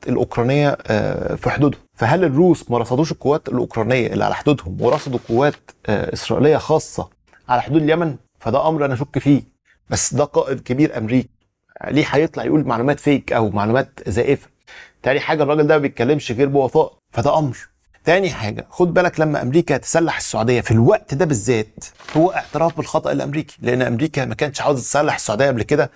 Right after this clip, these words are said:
عشان السعودية بتقصف اليمن. بس على فكرة السعودية ما كانتش بتقصف اليمن لوحدها، كان في تحالف عربي كبير بيشارك في قصف الحوثيين. خلاص؟ فالسعودية لما تعيد تسليح أمريكا دلوقتي، ما معناه إن في حرب إقليمية، ده أولًا، أو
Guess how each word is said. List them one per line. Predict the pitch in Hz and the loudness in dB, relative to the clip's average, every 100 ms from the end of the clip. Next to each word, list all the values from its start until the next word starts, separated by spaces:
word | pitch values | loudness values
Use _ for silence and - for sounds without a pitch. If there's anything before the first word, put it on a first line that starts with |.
| _ | _
عشان | - 151 | -6 0
السعودية | 139 - 117 113 | 0 0 0 0
بتقصف | - 113 - - | 0 -4 -6 -4
اليمن. | 107 95 - - _ - | -2 -2 -6 -20 _ -10
بس | 101 | -4
على | 113 | -2
فكرة | 202 185 | -2 -4
السعودية | - 139 | -2 0
ما | 170 | 0
كانتش | 139 - | 0 -2
بتقصف | 175 - - | -2 -2 -2
اليمن | 139 143 | -2 0
لوحدها، | 117 110 147 117 - | 0 -2 -4 -6 -4
كان | 120 | -4
في | 117 - | -2 -4
تحالف | - 151 156 117 | 0 0 -2 0
عربي | 147 151 117 | 0 0 -2
كبير | 110 165 135 _ _ _ - | 2 2 2 _ _ _ -8
بيشارك | 110 131 147 127 165 156 - | 2 4 4 2 2 0 -2
في | - | -2
قصف | 156 - - | -2 -2 -8
الحوثيين. | - - 113 - 127 139 95 _ _ _ _ - | -10 -4 -4 2 2 2 0 _ _ _ _ -8
خلاص؟ | 104 - - - - - | -6 -8 -16 -20 -14 -4
فالسعودية | 120 - 127 185 | -4 -2 0 2
لما | 170 139 120 _ - | 2 0 -4 _ -2
تعيد | 123 180 190 | 2 2 0
تسليح | 139 117 - 147 - | -2 -4 -2 -4 -2
أمريكا | 113 117 139 | 0 0 0
دلوقتي، | 101 92 101 - - | -2 0 -2 -4 -6
ما | - 180 | 2 2
معناه | 175 139 175 | 4 2 2
إن | 165 | 2
في | 127 147 | 0 -2
حرب | 165 131 | -2 -2
إقليمية، | 123 - 101 104 135 - - | -6 -4 -2 -2 -2 -8 -4
ده | |
أولًا، | 104 110 147 - - _ _ - - | -2 -2 -4 -14 -20 _ _ -8 2
أو | 208 233 165 | 2 2 -2